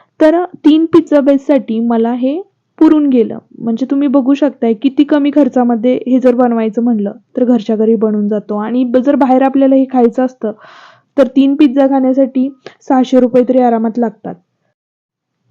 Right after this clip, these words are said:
तर एवढं महाग बाहेरचं खाण्यापेक्षा घरच्या घरी अगदी हेल्दी आणि चांगल्या क्वालिटीचं आपण घरच्या घरी खाऊ शकतो. त्यामुळे ही रेसिपी तुम्ही नक्की ट्राय करू शकता. आता इथं अमूलचं मी चीज घेतलेलं आहे, हे चीज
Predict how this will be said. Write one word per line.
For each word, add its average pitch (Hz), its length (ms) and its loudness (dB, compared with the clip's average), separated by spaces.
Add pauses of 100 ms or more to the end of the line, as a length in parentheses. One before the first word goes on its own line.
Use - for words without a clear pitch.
(240)
तर 285 80 4
एवढं 277 380 4
महाग 247 300 0
बाहेरचं 226 460 -2
खाण्यापेक्षा 220 680 -6
घरच्या 220 420 -2
घरी 226 300 0
अगदी 220 440 -4 (380)
हेल्दी 262 300 4
आणि 233 200 -2
चांगल्या 233 340 -2
क्वालिटीचं 226 440 -2
आपण 226 220 -2
घरच्या 208 260 -2
घरी 202 160 -4
खाऊ 202 180 -6
शकतो. 190 360 -12
त्यामुळे 226 540 -2 (380)
ही - 220 -10
रेसिपी 277 380 -2
तुम्ही 262 200 0
नक्की 254 280 -2
ट्राय 247 240 -2
करू 226 220 0
शकता. 220 440 -10 (560)
आता 285 300 0
इथं 294 260 0
अमूलचं 269 460 2
मी 262 140 2
चीज 254 260 0
घेतलेलं 220 440 -2
आहे, 214 280 -8 (920)
हे 247 100 2
चीज 240 320 -2